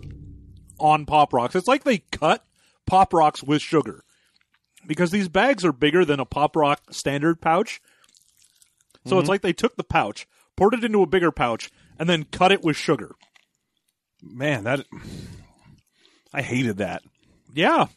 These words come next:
Speaker 1: You probably did.
Speaker 2: So, just for the record, I probably put about four tablespoons of Pop Rocks in my mouth just now.
Speaker 1: Yep.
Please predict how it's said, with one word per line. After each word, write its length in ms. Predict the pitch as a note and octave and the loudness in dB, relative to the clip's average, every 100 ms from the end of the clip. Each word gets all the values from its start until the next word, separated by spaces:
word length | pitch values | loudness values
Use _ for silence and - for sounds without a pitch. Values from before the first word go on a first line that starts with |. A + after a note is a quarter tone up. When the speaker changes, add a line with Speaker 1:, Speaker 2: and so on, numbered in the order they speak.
| _ _ _ _ _ _ _ | _ _ _ _ _ _ _
Speaker 1:
You 140 | D#3+ | -10
probably 460 | F3 F#3 B3 C#4+ A#3+ | 2 4 4 2 -2
did. 340 | A3 F4 - - | 0 0 0 -8
Speaker 2:
So, 320 | - F3+ E3+ E3+ | 0 2 2 2
just 280 | A#3+ A#3 A3+ | -2 -2 0
for 80 | |
the 60 | A3 | 2
record, 180 | F#3+ F3+ | 2 2
I 60 | D#3+ | 2
probably 300 | A#3 A#3 G#3+ | 4 2 2
put 100 | G3+ | 4
about 220 | F3 C3 | 2 0
four 260 | D3+ D3 | 0 0
tablespoons 580 | - C3+ C3 B2+ C3 A#2+ | 2 0 0 0 0 0
of 120 | A#2+ | -2
Pop 240 | B2+ A#2 A#2+ | 0 0 2
Rocks 240 | G#2 - | -2 0
in 40 | A#2 | -2
my 60 | |
mouth 260 | G#2+ G2 F#2+ | 0 0 -2
just 240 | - G2+ | -6 -6
now. 340 | A2 F#2 F#2+ - | -4 -4 -6 -8
Speaker 1:
Yep. 260 | C3+ B2 | -6 -6